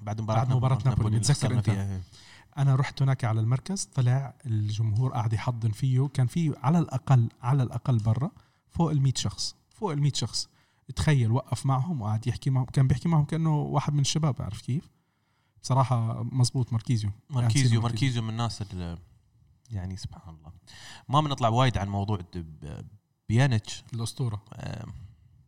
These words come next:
Speaker 1: شو نقول عن بيانيتش؟ يعني، نحن أعتقد
Speaker 2: آه.
Speaker 1: إن كل حلقة نحن نكف-، ما أعتقد إن، إن نحن قصرنا في، في، في بيانيتش. بالمختصر، بالمختصر، آه، محسوب علينا سوبر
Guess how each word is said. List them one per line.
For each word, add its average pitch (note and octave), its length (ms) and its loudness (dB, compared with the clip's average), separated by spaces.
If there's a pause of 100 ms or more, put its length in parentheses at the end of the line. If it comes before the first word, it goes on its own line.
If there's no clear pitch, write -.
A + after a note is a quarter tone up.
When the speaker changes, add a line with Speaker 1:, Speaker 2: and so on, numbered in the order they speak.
Speaker 1:
شو - 160 -8
نقول F2 180 -4
عن D2+ 140 -6
بيانيتش؟ D#2 400 -12
يعني، - 240 -14
نحن - 160 -14
أعتقد G2+ 320 0
Speaker 2:
آه. G2 140 4
Speaker 1:
إن G2+ 80 2
كل C3+ 200 2
حلقة C#3 280 2
نحن A2 280 -4
نكف-، - 320 -8
ما A#2 200 -2
أعتقد A2+ 360 -2
إن، A2 200 -4 (500)
إن A2 160 -6
نحن A2+ 200 -2
قصرنا A#2 460 0
في، F#2+ 280 -4
في، F#2+ 240 -6
في - 140 -14
بيانيتش. F#2 420 -6
بالمختصر، A2+ 720 -2
بالمختصر، G#2+ 520 -4 (720)
آه، G2+ 640 -2 (1000)
محسوب A2 440 0 (400)
علينا A2 280 0
سوبر A2 400 -2